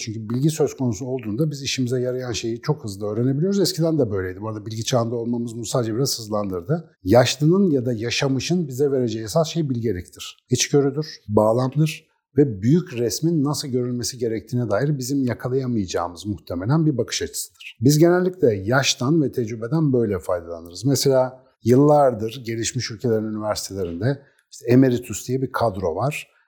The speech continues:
Emekli profesörleri üniversiteye getiriyorlar. Onlara bir işte kürsü veriyorlar. Türkiye'de de böyle birkaç uygulaması var bazı yerlerde. Onlar aktif olarak akademisyenlik yapmasa bile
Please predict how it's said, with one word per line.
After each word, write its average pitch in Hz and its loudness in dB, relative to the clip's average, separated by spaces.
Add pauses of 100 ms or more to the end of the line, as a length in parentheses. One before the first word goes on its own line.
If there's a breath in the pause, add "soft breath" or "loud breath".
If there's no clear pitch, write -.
(160)
Emekli 135 4
profesörleri 110 -4
üniversiteye 104 -4
getiriyorlar. 127 -2
Onlara 113 -2
bir 98 -8
işte - -8
kürsü 110 -6
veriyorlar. 110 -4
Türkiye'de 113 0
de 98 -4
böyle 87 -8
birkaç - -14
uygulaması 85 -6
var 87 0
bazı 90 -4
yerlerde. 85 -2 (100)
Onlar 147 4
aktif 147 -2
olarak 120 2 (200)
akademisyenlik 117 -2
yapmasa 110 -4
bile 90 -2